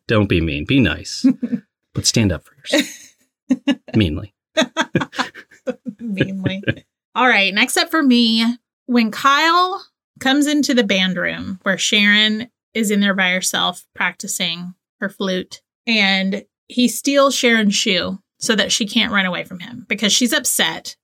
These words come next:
Speaker 2: about being on the list. She was voted best Hooters,
Speaker 1: Best Hooters.
Speaker 2: quote unquote.
Speaker 1: <laughs>
Speaker 2: And she was worried that the only reason that Kyle wanted to go out with her was because of that.
Speaker 1: Right.
Speaker 2: 'Cause she knows that some of his friends created the list.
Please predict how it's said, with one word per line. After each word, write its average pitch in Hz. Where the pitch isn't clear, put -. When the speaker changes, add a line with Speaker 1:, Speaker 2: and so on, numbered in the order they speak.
Speaker 2:
about 190
being 202
on 208
the 214
list. 190
She 214
was 202
voted 190
best 240
Hooters, 240
Speaker 1:
Best -
Hooters. 160
Speaker 2:
quote 294
unquote. 226
Speaker 1:
<laughs> -
Speaker 2:
And 262
she 320
was 254
worried 240
that 202
the -
only 208
reason 196
that 180
Kyle 185
wanted 185
to 190
go 185
out 202
with 185
her 175
was 196
because 185
of 170
that. -
Speaker 1:
Right. 85
Speaker 2:
'Cause -
she -
knows 196
that 180
some 202
of 180
his 175
friends 180
created 180
the 180
list. 180